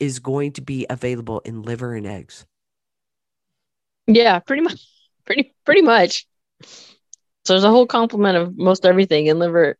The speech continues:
Speaker 2: Li-, if they're short on something, one of those two or both will probably <laughs> fix it.
Speaker 1: Yeah. And so as I was going through all of this,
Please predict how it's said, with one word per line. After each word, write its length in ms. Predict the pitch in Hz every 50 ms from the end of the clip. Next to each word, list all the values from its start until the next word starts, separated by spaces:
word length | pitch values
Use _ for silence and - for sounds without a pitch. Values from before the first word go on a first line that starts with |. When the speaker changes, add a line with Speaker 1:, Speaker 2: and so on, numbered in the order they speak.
| _ _ -
Speaker 2:
Li-, 240 | 156 - 185 185 - -
if 200 | 180 180 - -
they're 160 | 196 196 208
short 280 | - - 294 320 339 302
on 160 | 262 233 254
something, 560 | - 233 214 214 - 208 190 185 185 190 185 _ _ _ _ _ _ _ _ -
one 200 | 190 202 226 254
of 80 | 269 240
those 300 | 226 220 220 233 - -
two 380 | - 220 220 202 196 196 202 _ _ -
or 140 | 165 170
both 340 | 175 180 175 170 165 165 - _ _ _ _ -
will 180 | 175 175 175
probably 400 | 175 _ - 170 170 175 180 180 _ _ _ _ _ _ _ _ _ -
<laughs> 220 | 175 180 175 170
fix 400 | 170 - - - 220 - - -
it. 260 | - - _ _ - - _ _ _ _ _ _ _ _ _ _ _ - - - - - -
Speaker 1:
Yeah. 320 | 254 339 359 381 339 226 -
And 140 | 196 196 -
so 200 | - 233 226 -
as 180 | 202 208 190
I 100 | 202 196
was 200 | 196 190 185 151
going 340 | - 180 180 190 185 185 175
through 640 | - - 170 160 185 180 180 165 151 160 165 147 - -
all 200 | 135 139 139 131
of 80 | 127
this, 520 | 113 110 101 98 101 127 - - - -